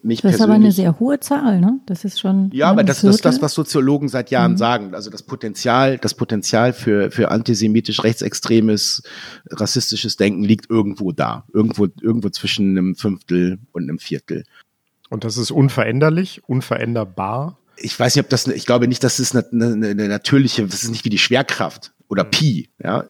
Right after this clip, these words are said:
Speaker 1: Aber das ist im Moment in entsprechenden Gesellschaften, so wie wir sie hier ausgeprägt vorfinden,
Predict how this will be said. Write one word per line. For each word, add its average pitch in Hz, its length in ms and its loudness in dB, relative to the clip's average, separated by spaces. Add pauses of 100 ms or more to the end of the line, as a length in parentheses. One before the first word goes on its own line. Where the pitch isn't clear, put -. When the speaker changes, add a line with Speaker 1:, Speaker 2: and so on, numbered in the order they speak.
(120)
Speaker 1:
Aber 98 280 0
das 101 160 -2
ist - 160 -4
im 127 240 4
Moment 131 500 2
in 127 300 2
entsprechenden 117 640 0
Gesellschaften, 117 680 0
so 110 220 -2
wie 104 120 -2
wir 107 120 0
sie 110 100 -4
hier 104 400 2
ausgeprägt - 720 -2
vorfinden, 113 600 -2